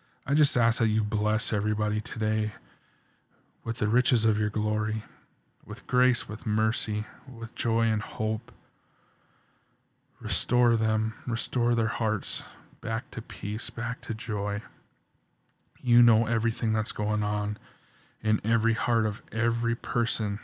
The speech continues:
that walks the face of the earth. And I just ask your protection over them. And I ask that your Holy Spirit would give them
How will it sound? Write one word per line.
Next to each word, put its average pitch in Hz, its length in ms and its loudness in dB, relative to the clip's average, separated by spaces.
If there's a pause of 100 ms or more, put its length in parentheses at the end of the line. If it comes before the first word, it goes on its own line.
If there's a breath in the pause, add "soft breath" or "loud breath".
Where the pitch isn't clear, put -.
(140)
that 98 340 -6
walks - 320 -4
the - 80 -16
face 101 340 -4
of - 60 -12
the 98 180 -6
earth. 104 360 -10 (960 soft breath)
And 117 100 -12
I 107 60 0
just 107 240 0
ask 104 180 -2
your 101 120 -4
protection - 640 -6
over 95 260 -4
them. 98 340 -6 (1160 soft breath)
And 113 100 -2
I 107 60 4
ask 110 220 2
that 117 100 -2
your 107 100 -2
Holy 107 220 -2
Spirit 107 280 -4
would 104 140 -6
give 107 220 -8
them 101 180 -4